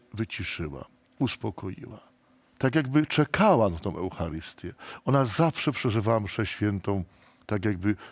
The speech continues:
pierwszą i ostatnią. Było bardzo wzruszające, bo, e, już miała tą prawą dłoń bezwładną i kiedy rozpocząłem mszę świętą znakiem krzyża, pani profesor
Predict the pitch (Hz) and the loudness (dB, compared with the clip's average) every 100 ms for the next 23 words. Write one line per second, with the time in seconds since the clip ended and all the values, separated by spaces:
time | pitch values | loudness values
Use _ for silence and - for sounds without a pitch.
0 | _ 110 113 - 101 95 90 - 87 85 | _ -2 -2 -2 -2 -2 -4 -4 -6 -6
1 | - 87 117 131 147 160 135 143 - 135 | -10 -2 0 2 2 2 0 -4 0 0
2 | 214 220 151 127 135 - - - - - | 0 0 0 2 0 -2 -14 -12 -16 -8
3 | - 113 110 - 135 143 143 135 127 117 | 0 2 2 0 0 2 2 2 0 0
4 | 131 135 127 117 101 104 127 135 117 95 | 0 2 2 0 -2 0 2 2 0 -4
5 | 110 107 92 107 220 165 131 117 113 127 | -2 -2 0 0 0 -2 -2 -2 -4 -10
6 | - 131 117 113 - - 151 131 - 127 | -2 0 2 -2 -2 -2 0 0 0 0
7 | - 131 127 123 113 101 110 120 107 - | 0 -2 -2 0 -2 -2 -4 -2 -4 -4
8 | 220 202 123 98 - - - _ - _ | -4 0 0 -2 -8 -20 -20 _ -20 _
9 | _ _ _ _ - 135 127 120 131 147 | _ _ _ _ 0 0 2 0 2 2
10 | - 139 | 4 2